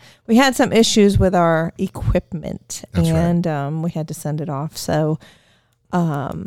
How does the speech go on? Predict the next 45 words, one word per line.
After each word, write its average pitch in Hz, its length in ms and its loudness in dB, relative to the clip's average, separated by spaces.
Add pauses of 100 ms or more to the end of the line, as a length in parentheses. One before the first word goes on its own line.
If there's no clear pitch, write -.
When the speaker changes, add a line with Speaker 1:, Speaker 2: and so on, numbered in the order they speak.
(100)
Speaker 2:
Thank 104 280 0
Speaker 1:
that - 80 2
Speaker 2:
you, 92 60 0
Ron. 85 120 0
Speaker 1:
kind 90 180 2
Speaker 2:
They - 80 2
Speaker 1:
of 131 80 0
Speaker 2:
did 98 100 -2
a 98 60 -4
pretty 90 200 -4
good 80 140 -6
job. 85 280 -6
The 76 260 -6 (280)
turnaround 78 460 -4
was 73 220 -12 (140)
amazing. 73 420 -12 (480)
Couple 87 200 -12
of - 60 -10
Speaker 1:
Uh, 208 40 -8
Speaker 2:
weeks. 240 100 -8 (240)
Speaker 1:
yeah, 269 140 -10
it - 60 -12
took - 160 -10
a 202 60 -6
couple 180 260 -4
weeks, - 340 -8
but - 180 -6
yeah, 165 220 -2
we 170 100 -2
had 180 80 -2
to 180 80 -6
send 175 220 0
our 170 100 4
equipment 269 320 0
off 247 280 -2
and 202 60 -6
get 190 120 -6
it 196 60 -6
back, 214 360 -2
and, 185 180 -2
uh, 170 280 -2 (240)
I'm 180 160 -4
not - 160 -6
really 175 200 -6
sure - 280 -10